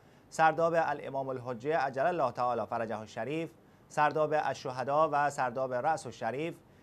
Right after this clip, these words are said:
میزبان زائران محترم حسینی بود.» او افزود: «ما برای جلوگیری از ایجاد ازدحام و مسدود شدن مسیرها، داربست‌هایی نصب کردیم.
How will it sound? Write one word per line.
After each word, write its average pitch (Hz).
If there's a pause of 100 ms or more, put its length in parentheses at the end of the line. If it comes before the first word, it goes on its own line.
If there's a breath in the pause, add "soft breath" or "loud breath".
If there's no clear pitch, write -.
(160 loud breath)
میزبان 160
زائران 151
محترم 147
حسینی 139
بود.» 101 (160)
او 110
افزود: 123 (380 loud breath)
«ما 160
برای 156
جلوگیری 143
از 147
ایجاد 143
ازدحام 139
و 147
مسدود 131
شدن 139
مسیرها، 131 (360 loud breath)
داربست‌هایی 135
نصب 143
کردیم. 95